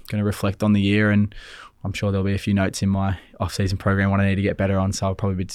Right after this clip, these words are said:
just be doing that. But, um, yeah, I'm, I'm pretty keen to delve into the breathing stuff a bit more and continue with that. I feel like I've got a pretty good base for it now, but there's always room to improve in, in every aspect. So, yeah, looking forward to it.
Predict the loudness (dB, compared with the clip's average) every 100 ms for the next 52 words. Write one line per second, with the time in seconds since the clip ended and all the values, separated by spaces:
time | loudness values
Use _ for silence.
0 | -10 -6 -4 -2 -2 0 -2 -4 -6 -6
1 | -6 -6 -4 -6 -8 -8 0 2 2 2
2 | 2 4 2 4 2 2 2 2 2 0
3 | -2 0 0 0 -2 -4 -4 -4 -2 -2
4 | -2 -6 -10 -20 -20 -6 -4 0 0 2
5 | 0 0 -2 -2 0 -2 -2 -4 -4 -2
6 | -2 -2 -4 -4 -2 -2 -4 -8 -10 -8
7 | -4 -4 -2 -4 -4 -4 -6 -4 -4 -2
8 | -4 -4 -4 -2 -2 -4 -6 -10 -10 -8
9 | -8 -10 _ -20 -20 _ -8 -8 -6 -8
10 | -6 -2 -2 -2 -4